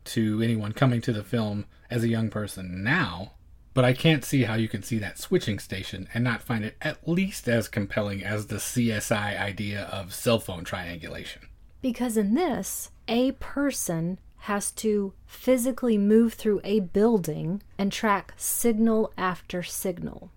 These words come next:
Speaker 1: It's a race against time.
Speaker 2: It is, and the specific piece of importance to the story is that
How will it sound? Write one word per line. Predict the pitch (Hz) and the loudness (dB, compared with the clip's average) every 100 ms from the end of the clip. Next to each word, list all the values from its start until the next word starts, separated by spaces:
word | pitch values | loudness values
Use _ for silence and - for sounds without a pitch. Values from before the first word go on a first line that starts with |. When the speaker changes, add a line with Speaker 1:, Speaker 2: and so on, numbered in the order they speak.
| - | -16
Speaker 1:
It's | - | -12
a | - | -6
race | - - - | -2 -2 -4
against | - - - | -12 -14 -12
time. | - - - | -12 -6 2
Speaker 2:
It | 247 - | 4 4
is, | 294 262 170 165 - | 6 6 4 0 -6
and | - 214 208 208 - - - | 0 4 4 2 -4 -10 -4
the | 220 | -4
specific | - 233 - 285 - 277 - - - | -2 -4 -2 -2 0 -2 -2 -16 -2
piece | 240 226 | 0 0
of | 196 | -2
importance | 196 185 - 214 185 180 - | -2 -2 0 0 0 -4 -6
to | - 190 180 170 - | -6 -2 -2 -4 -10
the | - | -10
story | 175 - 339 254 170 170 | -8 -4 0 0 0 -2
is | - 196 180 | -6 -8 -4
that | 190 180 | -2 -2